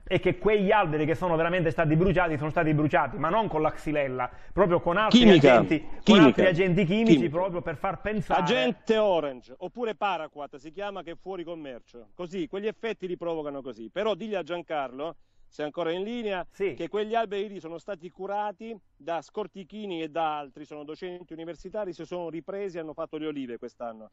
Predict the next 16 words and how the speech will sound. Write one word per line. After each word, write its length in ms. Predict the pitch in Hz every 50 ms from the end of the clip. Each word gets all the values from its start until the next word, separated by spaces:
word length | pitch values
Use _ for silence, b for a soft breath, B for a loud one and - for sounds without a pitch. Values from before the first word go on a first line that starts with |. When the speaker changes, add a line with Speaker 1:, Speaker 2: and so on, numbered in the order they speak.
| _ _ _
Speaker 2:
Però 180 | - 190 202 -
quelli 280 | - 214 220 208 202
dove 200 | 160 196 190 190
gli 80 | 185 190
hanno 160 | 185 185 180
permesso 400 | 151 185 170 165 160 147 - 160
di 100 | 147 147
curarli, 520 | - 151 147 131 117 113 107 104 110 113 - _ _ _ -
la 100 | 151 160
maggior 280 | 185 196 180 190 202
parte 340 | - - 151 143 135 - 147
li 40 | 151
hanno 120 | 151 151
fatti 240 | 139 - 147 - -
abbattere, 480 | 143 131 127 127 120 113 _ - 117 117
ovviamente. 420 | 107 110 113 110 110 98 98 101